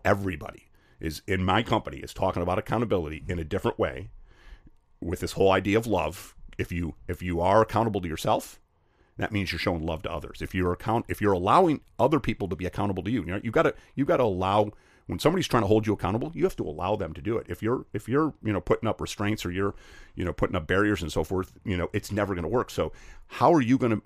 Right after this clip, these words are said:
hold yourself accountable, but how are you also gonna be accountable to others by allowing them to hold you accountable? And then how are you gonna hold others accountable, right? All three of those little things is what we need to do differently for the second half of the year in order to be successful.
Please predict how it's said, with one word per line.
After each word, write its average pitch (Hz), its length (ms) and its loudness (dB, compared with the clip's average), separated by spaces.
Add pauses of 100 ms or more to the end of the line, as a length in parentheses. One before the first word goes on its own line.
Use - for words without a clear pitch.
hold 92 180 -2
yourself 127 260 2
accountable, 143 340 0
but 95 140 -4
how 160 180 -4
are 180 80 0
you 143 140 2
also 160 200 -2
gonna 98 180 0
be 87 100 -2
accountable 101 400 -2
to - 80 -4
others 101 500 -4 (140)
by 87 160 -2
allowing 104 460 4
them 139 160 2
to 139 40 0
hold 90 200 -2
you 82 80 -4
accountable? 82 400 -6 (200)
And 101 160 0
then 101 80 2
how 107 120 4
are 113 80 6
you 110 100 0
gonna 107 160 2
hold 104 420 4
others 110 420 0
accountable, 80 420 -8
right? 92 200 -4
All 117 200 2
three 143 240 0
of 123 60 2
those 110 180 0
little 107 140 2
things 92 280 -2
is 82 100 -8 (360)
what - 220 -4
we 110 200 2
need 120 140 4
to 101 80 2
do 92 120 -2
differently 82 400 -2
for 80 120 -8
the 80 80 -6
second - 260 -4
half 95 160 -2
of - 60 -16
the 95 80 -6
year 90 180 -4
in 85 100 -6
order 92 220 -4
to 92 100 -4
be 85 100 -6
successful. - 580 -10